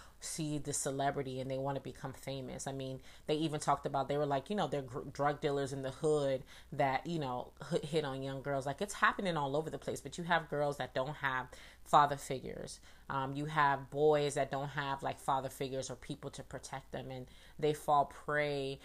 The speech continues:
to certain people because they, I don't know, it's just, it's, it's hard to pinpoint. It's hard to say why it is, but it's, like, the whole psyche of it. You know, children are still developing, they're still maturing, they're still growing,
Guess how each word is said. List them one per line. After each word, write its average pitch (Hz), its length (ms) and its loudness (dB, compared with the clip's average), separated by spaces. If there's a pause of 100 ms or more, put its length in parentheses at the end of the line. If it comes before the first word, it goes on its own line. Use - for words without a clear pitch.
(220)
to 147 120 -6
certain - 360 0
people 147 380 -6
because 135 840 -4 (800)
they, 156 320 4
I 185 120 8
don't 208 140 6
know, 190 100 8
it's 160 240 4
just, 170 260 0
it's, - 320 -2 (260)
it's 185 140 0
hard 208 300 6
to 214 80 2
pinpoint. 202 760 -2
It's 147 120 -4
hard 180 200 4
to 175 80 -6
say 170 220 0
why 147 380 4
it 143 180 0
is, 151 240 0
but 139 160 -6
it's, 143 100 -6
like, 139 160 -2
the - 80 -4
whole 143 160 -4
psyche 135 500 -4
of 131 140 -4
it. 95 220 -8 (420)
You 156 160 -4
know, 139 260 0
children 165 440 2
are 156 120 0
still 156 640 2
developing, 147 580 0
they're 135 120 -2
still 151 240 -2
maturing, 143 440 -6
they're 135 120 -4
still 147 320 -4
growing, 139 600 -6